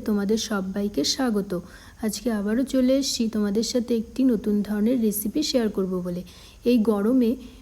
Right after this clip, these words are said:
পাতলা ঝোলই কিন্তু খেতে বেশ ভালো লাগে, তেল মশলা কিন্তু এতটা পছন্দ হয় না আর খেলেও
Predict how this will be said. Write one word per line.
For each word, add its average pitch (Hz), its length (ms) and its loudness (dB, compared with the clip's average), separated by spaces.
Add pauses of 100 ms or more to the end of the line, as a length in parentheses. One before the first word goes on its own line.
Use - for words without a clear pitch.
(140)
পাতলা 214 340 0 (120)
ঝোলই 220 280 4 (100)
কিন্তু 269 240 2 (140)
খেতে 220 320 2
বেশ 262 120 2 (120)
ভালো 202 260 4
লাগে, 180 180 -2 (300)
তেল 240 220 4
মশলা 233 380 0
কিন্তু 247 200 2 (200)
এতটা 208 280 -2 (380)
পছন্দ 233 360 2 (120)
হয় 247 180 2
না 285 120 2
আর 247 60 0 (100)
খেলেও 233 280 4